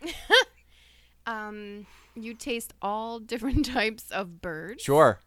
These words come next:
Speaker 2: sure.
Speaker 1: Phoenix being one of them, the hawk being another.
Speaker 2: It's a blend of
Speaker 1: Quite a
Speaker 2: feathers.
Speaker 1: few in there.
Speaker 2: Ooh,
Speaker 1: It
Speaker 2: that's a
Speaker 1: is.
Speaker 2: powerful wand.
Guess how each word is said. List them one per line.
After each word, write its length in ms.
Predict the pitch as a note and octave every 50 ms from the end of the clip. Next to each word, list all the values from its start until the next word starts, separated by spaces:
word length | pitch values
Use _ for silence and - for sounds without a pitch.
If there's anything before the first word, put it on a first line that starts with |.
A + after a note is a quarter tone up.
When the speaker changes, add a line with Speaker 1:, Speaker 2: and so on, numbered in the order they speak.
| _
Speaker 2:
sure. 320 | - - - C3+ C3+ C3 A2
Speaker 1:
Phoenix 340 | F#2+ F#3 G3 G#3 A3 - -
being 400 | - F#3+ F#3+ G#3+ G3+ F#3+ F#3+ F#3+
one 200 | F3+ F3 F3 E3+
of 160 | E3+ F3+ F3 F#3
them, 400 | F3+ F3+ F#3 A3 B3 C#4 D#4 - _ _ _ _ -
the 100 | F#3 F3+
hawk 340 | E3 F3+ F3+ D#3+ - - - G3
being 240 | F#3+ F#3+ G#3+ F3+ F3
another. 520 | F3 F3 E3 E3 D#3+ E3+ E3+ F#3 A3 D#4 - - - _ _ _ -
Speaker 2:
It's 240 | D#3+ D#3 C#3+ - D#3+
a 80 | D3
blend 500 | B2+ - - B2+ C3 D3 F3 G#3 A3 F#3
of 160 | E3 D3 -
Speaker 1:
Quite 160 | - C#3+ C3 B2
a 20 |
Speaker 2:
feathers. 280 | A2+ A2+ G#2 F#2+ F#2 F#2
Speaker 1:
few 140 | - A#3 B3+
in 100 | A#3 F#3
there. 80 | G#3+
Speaker 2:
Ooh, 460 | A#3+ A#3+ A3 F3 D#3 C3+ A#2+ A2 G2+ F#2+
Speaker 1:
It 240 | F#2 F2+ - F#2+ G#2+
Speaker 2:
that's 220 | C#3+ E3 - -
a 40 | C#3+
Speaker 1:
is. 40 | A2
Speaker 2:
powerful 480 | - - D#3+ F#3 G#3 F#3 - - B2
wand. 380 | G#2+ G#2 G2+ F#2+ F2 E2+ F2 F#2